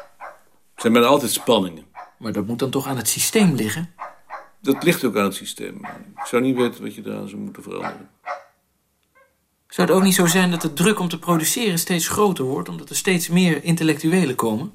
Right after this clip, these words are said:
Speaker 1: De geboortegolf.
Speaker 2: Ik vraag me wel eens af waar ze al die mensen moeten laten.
Speaker 1: Die kunnen ze nergens laten. Die worden gewoon de maatschappij ingeperst en daarvoor dringen ze elkaar om een plaats te krijgen.
Speaker 2: Nou, daar ben ik toch niet met je eens, want je ziet ook dat er steeds meer banen bijkomen.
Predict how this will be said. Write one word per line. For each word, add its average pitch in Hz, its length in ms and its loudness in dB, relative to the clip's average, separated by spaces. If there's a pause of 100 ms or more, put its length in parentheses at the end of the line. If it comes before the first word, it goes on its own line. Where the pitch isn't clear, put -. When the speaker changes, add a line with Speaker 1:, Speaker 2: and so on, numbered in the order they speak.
(100)
Speaker 1:
De 139 200 4
geboortegolf. 127 840 2
Speaker 2:
Ik - 280 -18
vraag 101 280 -8
me 101 60 0
wel 104 100 4
eens 101 160 0
af 110 120 -6
waar 110 100 -2
ze 110 80 -2
al 120 120 -4
die 117 100 0
mensen 117 300 2
moeten 107 200 2
laten. 208 440 0 (360)
Speaker 1:
Die 139 100 -2
kunnen 156 240 6
ze 113 100 2
nergens 95 320 2
laten. 92 320 0
Die 104 100 -10
worden 123 180 4
gewoon 139 220 6
de 135 60 8
maatschappij 127 580 2
ingeperst 143 840 0
en 123 160 -14
daarvoor 110 280 0
dringen 135 280 4
ze 127 60 -6
elkaar 127 340 2
om 123 80 -6
een 107 120 -2
plaats 110 320 0
te - 200 -14
krijgen. 95 260 -8
Speaker 2:
Nou, 123 120 -12
daar 147 80 -4
ben 220 140 -4
ik 214 80 0
toch 202 160 0
niet 185 120 4
met 170 140 2
je - 80 0
eens, 104 220 -2
want 110 140 -4
je 131 60 0
ziet 123 200 0
ook 156 140 2
dat 185 140 2
er 180 60 0
steeds 185 280 2
meer 175 180 2
banen 160 360 0
bijkomen. 107 600 -4